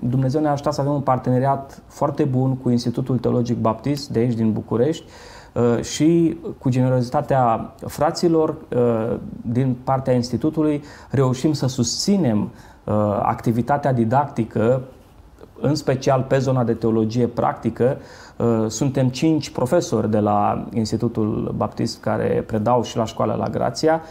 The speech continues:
Acum avem paisprezece profesori în total, deci,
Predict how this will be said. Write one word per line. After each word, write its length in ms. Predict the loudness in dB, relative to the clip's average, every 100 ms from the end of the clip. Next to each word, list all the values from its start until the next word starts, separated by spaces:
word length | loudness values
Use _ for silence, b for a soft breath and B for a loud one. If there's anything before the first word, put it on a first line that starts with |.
| B B
Acum 280 | -2 0 2
avem 200 | 2 2
paisprezece 520 | 0 0 0 0 0
profesori 480 | -2 -2 -2 0 -2
în 60 | 0
total, 440 | -2 0 0 2
deci, 420 | 0 -2 -6 -12